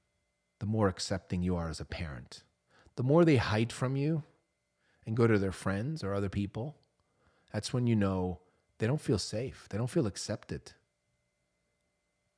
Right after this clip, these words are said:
which means they don't really feel loved by you. And don't we all wanna just love our kids? Anyway, thank you for your time and attention.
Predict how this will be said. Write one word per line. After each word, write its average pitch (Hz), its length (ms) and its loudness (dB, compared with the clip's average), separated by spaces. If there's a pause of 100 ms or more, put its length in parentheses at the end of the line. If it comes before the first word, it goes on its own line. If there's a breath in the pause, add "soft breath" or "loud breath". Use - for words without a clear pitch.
(240)
which - 240 -8
means 101 460 -2 (340)
they 110 100 2
don't 127 260 -2 (340)
really 92 440 4
feel 87 400 -4
loved 82 340 -8
by - 140 -12
you. - 280 -18 (1500)
And 95 120 -8
don't 135 160 -2
we 143 100 2
all 101 180 2
wanna 92 200 0
just - 260 -12
love 80 240 -6
our 73 100 -6
kids? - 500 -16 (1160)
Anyway, 131 360 4 (880)
thank 117 180 2
you 139 60 4
for 123 160 2
your 113 100 8
time 104 260 2
and 92 80 0
attention. 85 560 -4